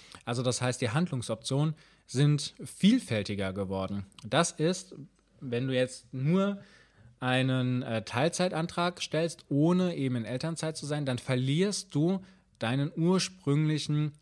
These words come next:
Vollzeitvertrag, sondern bekommst dann eben einen neuen Teilzeitvertrag beziehungsweise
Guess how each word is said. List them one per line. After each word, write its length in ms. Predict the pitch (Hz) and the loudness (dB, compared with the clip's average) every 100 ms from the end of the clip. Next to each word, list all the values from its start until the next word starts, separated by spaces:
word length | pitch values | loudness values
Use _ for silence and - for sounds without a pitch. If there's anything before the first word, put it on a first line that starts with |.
| - | -6
Vollzeitvertrag, 1160 | - 160 175 104 98 - 101 - 104 98 95 - | 2 2 2 -4 -4 -4 -6 -4 -2 -2 -4 -10
sondern 680 | - 104 135 165 190 185 | -4 -2 0 0 -2 -2
bekommst 500 | 123 110 131 165 175 | -4 -2 -2 0 -2
dann 140 | 127 135 | -4 -6
eben 340 | 117 123 147 | -4 -4 -4
einen 440 | 127 113 127 156 151 - - _ _ | -6 -4 -2 -2 -4 -12 -20 _ _
neuen 720 | 117 113 127 151 165 165 160 | -6 0 2 4 4 2 -2
Teilzeitvertrag 1040 | - 120 156 - 139 143 - 151 143 151 - | -2 0 2 2 -2 -2 -4 -6 -4 -4 -4
beziehungsweise 1040 | 127 - 143 165 151 - 110 120 143 160 | -6 -2 0 0 -2 -6 -4 -2 0 -2